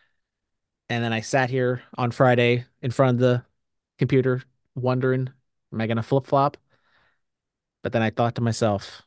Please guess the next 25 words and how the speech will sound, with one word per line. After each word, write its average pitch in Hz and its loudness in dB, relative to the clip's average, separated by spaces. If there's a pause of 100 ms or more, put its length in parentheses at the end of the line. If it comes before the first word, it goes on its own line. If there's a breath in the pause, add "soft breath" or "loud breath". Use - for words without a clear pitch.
(160)
"I 120 -4
can't 185 -2
flip-flop." 98 -2
And 113 -2
then 113 0
what 131 2
ha-, 143 0 (300 loud breath)
I 147 -2
basically 208 4
was 139 2
like, 123 2
"If 131 0
I 220 4
were 156 2
to 123 -4
lose 127 -2
my 120 -4
bet, 117 -8 (220)
which 135 -2
one 135 4
would 120 2
I 117 2
feel 117 -2
worse 127 -4
about?" 127 -2